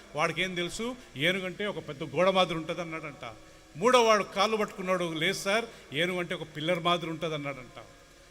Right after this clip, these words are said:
నాలుగో వాడు తోక పట్టుకున్నవాడు అన్నాడంట, "వీళ్ళంతా అబద్ధం సార్, ఏనుగంటే ఒక తాడండి," అన్నాడంట.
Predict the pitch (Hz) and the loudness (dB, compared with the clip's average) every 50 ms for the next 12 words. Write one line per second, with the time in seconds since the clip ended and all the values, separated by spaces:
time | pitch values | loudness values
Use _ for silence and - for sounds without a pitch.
0 | - - 147 170 190 226 240 233 233 226 214 180 - - 220 233 226 226 208 214 | -16 -8 -2 2 2 2 4 4 4 2 2 0 -2 -4 -4 -2 -2 -2 -2 -2
1 | 208 - 214 208 202 202 196 185 180 185 185 180 160 160 151 - 170 160 156 143 | -2 -4 -4 -2 0 2 2 2 0 0 0 -2 -2 -2 -2 0 2 2 2 0
2 | 147 - - - - - - 131 139 139 143 147 147 147 - 165 147 135 180 156 | -2 -8 -14 -18 -20 -16 -10 -6 -4 -2 -2 -2 -4 0 0 0 2 2 0 -2
3 | 147 180 170 156 - 165 165 180 160 135 139 170 185 190 185 185 - 180 170 151 | -2 -2 -4 -2 0 0 0 0 0 0 0 0 0 0 -2 -2 -4 -4 -6 -6
4 | - - 151 135 147 170 185 185 170 147 127 139 139 147 143 139 127 113 113 110 | -6 -2 0 2 4 4 4 2 0 0 -2 -4 -4 -4 -4 -6 -8 -8 -10 -14
5 | - - 107 | -14 -16 -18